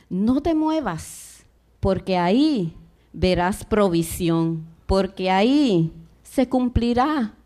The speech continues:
propósito de Dios. ¿Qué estaba haciendo Elías ahí? ¿Solamente escondiéndose? No. Fueron tres años. Había un niño en esa casa que no tenía padre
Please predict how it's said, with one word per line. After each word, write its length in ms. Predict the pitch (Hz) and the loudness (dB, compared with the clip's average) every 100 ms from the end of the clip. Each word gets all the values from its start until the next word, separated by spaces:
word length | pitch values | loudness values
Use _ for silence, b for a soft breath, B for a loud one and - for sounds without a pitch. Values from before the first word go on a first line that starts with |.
| - | -2
propósito 720 | 226 220 233 233 262 254 247 | 0 2 0 -2 -4 -2 0
de 120 | 247 | 0
Dios. 540 | 208 180 175 - - - _ _ B B - | 0 -2 -2 -6 -16 -20 _ _ B B -2
¿Qué 100 | 339 | 0
estaba 280 | 339 359 349 | 2 2 2
haciendo 400 | - 339 330 320 | 0 -2 0 0
Elías 440 | 311 330 330 330 | 0 -2 -4 -4
ahí? 440 | 302 311 196 165 - - _ - | -4 -2 -2 -4 -10 -20 _ -12
¿Solamente 640 | - 233 277 302 311 302 | -2 2 4 4 2 0
escondiéndose? 960 | 302 302 311 320 320 285 220 202 180 165 | 2 0 2 2 2 2 0 0 -2 -6
No. 460 | - 156 147 190 494 - _ B - | -2 0 2 0 -2 -8 _ B -4
Fueron 320 | - 226 294 | 2 4 4
tres 280 | 320 339 - | 2 0 2
años. 480 | 294 381 370 185 170 - - B B B | 2 2 2 0 -2 -6 -20 B B B
Había 280 | 220 254 359 | 2 6 6
un 120 | 349 | 6
niño 320 | 339 349 320 | 4 2 2
en 60 | 302 | 0
esa 260 | 311 285 | 0 0
casa 540 | 269 262 370 277 214 - - _ | 2 0 0 0 0 -4 -20 _
que 140 | - 226 | 0 2
no 140 | 220 | 2
tenía 320 | 247 254 269 | 0 2 2
padre 500 | 269 208 247 202 180 | 4 4 4 0 -4